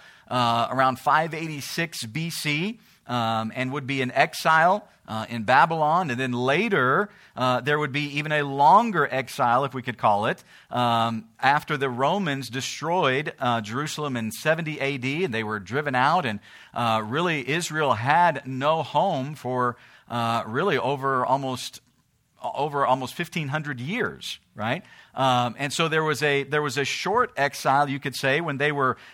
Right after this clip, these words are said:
uh, removed from their homeland and, uh, brought into Babylon. But then later in A D seventy, when Rome came in and destroyed, uh, Jerusalem and destroyed the temple, then that wasn't until,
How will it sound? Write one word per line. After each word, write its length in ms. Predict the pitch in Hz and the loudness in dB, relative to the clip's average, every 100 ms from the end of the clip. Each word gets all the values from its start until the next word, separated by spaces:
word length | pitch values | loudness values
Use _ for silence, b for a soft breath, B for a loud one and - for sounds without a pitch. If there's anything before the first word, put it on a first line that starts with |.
| B | B
uh, 340 | 143 131 120 117 | 4 6 4 2
removed 500 | 131 131 165 214 202 | -2 0 0 0 0
from 360 | 160 147 135 - _ | -2 -2 -6 -14 _
their 160 | 143 156 | 0 0
homeland 640 | - 180 170 131 131 170 | 0 -2 0 0 2 0
and, 160 | 123 117 b b - | -2 -4 b b -4
uh, 260 | 120 117 | 0 0
brought 460 | 110 - 127 151 165 | -2 -4 2 4 4
into 180 | 143 127 | 0 2
Babylon. 640 | 127 180 196 131 127 123 | 4 4 2 2 0 0
But 180 | 135 107 | -6 -4
then 460 | 156 233 165 160 b b b | -2 0 0 -2 b b b
later 460 | 123 165 202 160 | -2 2 4 4
in 320 | - 143 139 139 | 2 -2 -4 -2
A 140 | 151 | -4
D 120 | 156 | -4
seventy, 600 | 139 - 190 202 131 127 | -8 0 0 0 -2 -2
when 240 | 156 139 127 | -2 -4 -2
Rome 320 | 131 175 214 | 0 2 0
came 240 | - 139 | -2 -4
in 160 | 127 143 | -4 -6
and 80 | 120 | -8
destroyed, 640 | 117 - 143 156 165 160 B B B | -8 -8 -4 0 0 0 B B B
uh, 220 | 127 113 | -4 -4
Jerusalem 560 | 104 104 165 170 170 165 | -4 -6 -6 -4 -2 -2
and 80 | 113 | -4
destroyed 380 | 107 - 156 | -6 -2 -2
the 80 | 127 | -2
temple, 480 | 123 160 160 160 160 | -2 -4 -2 -4 -4
then 400 | 107 165 202 175 b b - | -4 -4 -4 -6 b b -4
that 220 | 147 180 | -2 0
wasn't 300 | 180 156 151 | 0 0 -4
until, 580 | 139 - 170 170 165 | -4 -2 0 2 0